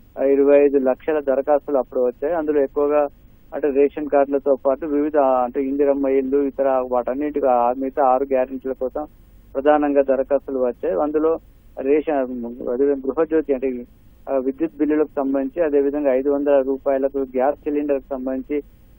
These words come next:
ఆ, ఆ డేటాను ప్రధానంగా ప్రాతిపదిక తీసుకొని రెండు పథకాలు కూడా ప్రస్తుతం అమలు అవుతున్నాయి. అయితే కొత్తగా ఇప్పుడు రేషన్ కార్డుల కోసం, అదే రేషన్ కార్డులు, హెల్త్ కార్డులు వేరువేరుగా ఇవ్వాలని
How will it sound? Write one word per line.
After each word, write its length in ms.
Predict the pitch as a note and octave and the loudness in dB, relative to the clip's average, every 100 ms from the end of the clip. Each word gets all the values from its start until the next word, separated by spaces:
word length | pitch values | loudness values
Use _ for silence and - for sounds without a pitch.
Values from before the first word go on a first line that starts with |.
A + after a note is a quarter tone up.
| C#3 | 0
ఆ, 140 | C#3 C#3 - | 0 0 -4
ఆ 160 | D#3 C3+ | -4 -2
డేటాను 480 | C#3 D#3 E3+ D#3+ | 0 0 2 -2
ప్రధానంగా 580 | D3+ C#3 C3+ C#3+ D#3 D3+ | 0 0 2 0 0 0
ప్రాతిపదిక 600 | C#3+ C3+ B2+ - C#3 C#3+ | 2 0 -2 -6 -4 -4
తీసుకొని 360 | C3+ C3 - D3+ | -4 -6 -6 -6
రెండు 180 | C3+ C3 | -4 -2
పథకాలు 440 | C#3+ C3+ C#3 C3+ | -4 -2 -2 -2
కూడా 220 | C3+ C3+ B2+ - - - - | 0 0 -2 -10 -20 -20 -4
ప్రస్తుతం 440 | C#3 - E3+ E3+ | -4 -2 0 2
అమలు 260 | C#3+ C#3 C#3+ | 2 2 4
అవుతున్నాయి. 440 | C#3 - C3 C3+ | 4 2 -6 -4
అయితే 200 | F3 F3 | -4 -2
కొత్తగా 440 | F3+ D#3 D3 F3+ F3+ | -2 -2 0 4 4
ఇప్పుడు 240 | D#3+ D3 | 2 0
రేషన్ 360 | C3+ C#3+ E3 D#3 | 2 2 0 0
కార్డుల 300 | D#3 D3 D3 | 0 2 -2
కోసం, 440 | D3+ C#3+ D3+ D3 - - - - | -2 -4 -4 -8 -10 -20 -20 -12
అదే 160 | C3+ D3+ | 0 4
రేషన్ 500 | D3 C#3 D3+ F3 D#3+ | 4 4 2 -2 -2
కార్డులు, 440 | D#3+ D3+ D#3 F3 | 2 2 0 -2
హెల్త్ 300 | D3+ C#3 C3+ | 0 0 -2
కార్డులు 320 | D3+ D3+ D3+ D#3+ | 0 2 2 -2
వేరువేరుగా 680 | C3 C3+ D#3 D#3+ D#3+ D#3 | 2 2 2 2 0 2
ఇవ్వాలని 600 | D#3 C3+ C#3 C#3+ C#3+ D3+ | 0 4 4 4 2 -4